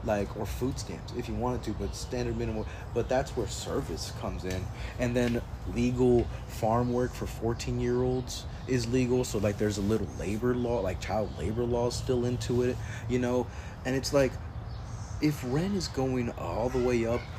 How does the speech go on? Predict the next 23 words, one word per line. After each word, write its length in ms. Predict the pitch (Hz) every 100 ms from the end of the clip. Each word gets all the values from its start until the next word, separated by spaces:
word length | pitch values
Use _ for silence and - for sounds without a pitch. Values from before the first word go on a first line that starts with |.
| - - -
and 120 | 101 92
every 260 | - 120 120
city 300 | - 131 123
has 180 | 120 117
to 160 | 107 95
adjust 420 | 92 107 110 -
their 80 | 92 90
minimum 400 | 101 107 110 110
to, 100 | -
like, 180 | 98 92 -
ten 280 | - 120
dollars, 380 | 107 104 113 127
'cause 140 | - 110
I 40 |
think 180 | 110 180 -
right 140 | 110
now 240 | 110 117 110
in 80 | 98 -
Wichita 360 | 101 - - 127
the 180 | 110
average 300 | 95 107 104 -
is 80 | - -
twelve, 280 | - 135